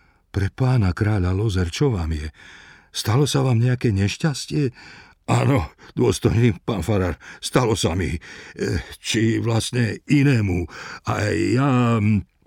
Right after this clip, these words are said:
ja by som s-, e, som sa r-, rád vyspovedal.“ Možno si predstaviť zdesenie pána farára, ktorý dobre vedel, že tento človek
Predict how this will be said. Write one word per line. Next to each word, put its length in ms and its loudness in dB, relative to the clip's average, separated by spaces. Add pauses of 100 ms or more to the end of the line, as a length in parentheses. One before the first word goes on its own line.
(400)
ja 240 0
by 320 2
som 320 0
s-, 320 -6 (480)
e, 480 -4
som 400 -4
sa 400 -4
r-, 480 -4
rád 320 0
vyspovedal.“ 800 -2 (1700)
Možno 480 0
si 160 -6
predstaviť 560 -6
zdesenie 560 -4
pána 320 -4
farára, 480 -6
ktorý 400 -6
dobre 400 -2
vedel, 400 -6
že 160 -8
tento 320 -6
človek 480 -8